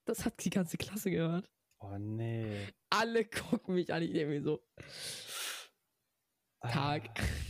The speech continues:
Speaker 2: <laughs>
Speaker 1: guten Tag, ich bin's, der Güni.“
Speaker 2: Oh, scheiße.
Speaker 1: Ja. Oh, das war auch schlimm. Okay, ähm, du bist dran.
Speaker 2: Ah,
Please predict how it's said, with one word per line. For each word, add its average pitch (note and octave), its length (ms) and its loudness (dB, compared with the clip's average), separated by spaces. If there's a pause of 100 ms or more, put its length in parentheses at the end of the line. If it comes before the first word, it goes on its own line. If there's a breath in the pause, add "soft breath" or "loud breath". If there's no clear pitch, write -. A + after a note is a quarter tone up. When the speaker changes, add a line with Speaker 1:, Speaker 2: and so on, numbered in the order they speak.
(180)
Speaker 2:
<laughs> - 920 6
Speaker 1:
guten D#3 420 2 (140)
Tag, F#3+ 380 4 (800 loud breath)
ich E3 180 2
bin's, E3 400 2
der A#2+ 160 0
Güni.“ C3 320 2 (880)
Speaker 2:
Oh, F2+ 440 0 (120)
scheiße. F#2+ 720 -10 (480)
Speaker 1:
Ja. C#3+ 160 -2 (1900 loud breath)
Oh, F3 120 2
das E3 160 2
war D#3+ 100 4
auch D#3 100 0
schlimm. D#3+ 280 2 (300 loud breath)
Okay, F3 420 2
ähm, G3 480 2 (200)
du F3 140 -4
bist - 140 -2
dran. C3 180 0 (1120)
Speaker 2:
Ah, G2 160 0